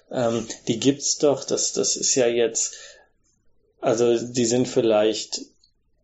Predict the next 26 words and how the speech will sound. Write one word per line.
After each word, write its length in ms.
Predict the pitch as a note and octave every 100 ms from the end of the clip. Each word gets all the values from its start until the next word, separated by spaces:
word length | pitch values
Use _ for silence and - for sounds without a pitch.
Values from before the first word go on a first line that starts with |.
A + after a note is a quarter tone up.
| -
gleichwertig, 1160 | - A#2 A2 C3+ - C3+ A#2 A2+ - A#2 - D4
äh, 360 | D3+ B2+ B2
unter 400 | - - A#2 A#2
sich, 320 | A2+ C3+ - -
aber, 340 | A#2 A2 - -
äh, 320 | A#2+ - -
es 180 | - -
gibt 220 | - B2
doch 60 |
eine 120 | A#2+ A#2
klare 420 | - A#2+ A#2 A2+
Einteilung 580 | A#2+ C#3 C3+ A2+ A2+ A2+
und 180 | A#2
sei 160 | A2 A2+
es 160 | B2+ C3+
nur 160 | B2+
als 240 | B2 A#2+ A#2
Rollenspiel.“ 840 | A#2+ C3 C3 - - - A2 - - - - _ _
Nicht? 300 | C#3 B2 - - -
Das 180 | B2 -
fand 160 | B2
ich 140 | C3 -
nicht 160 | C#3
sehr 500 | - C3 A#2+ A#2 A#2+ - _ _ _ _ _ _ _ _ _ _
überzeugend. 880 | - C3 B2+ - B2 C3+ D3 B2+ - - - - _ _ - - - _ _ _ _ - - - -
Meine 800 | B2 B2+ D#3+ D3 C#3 - -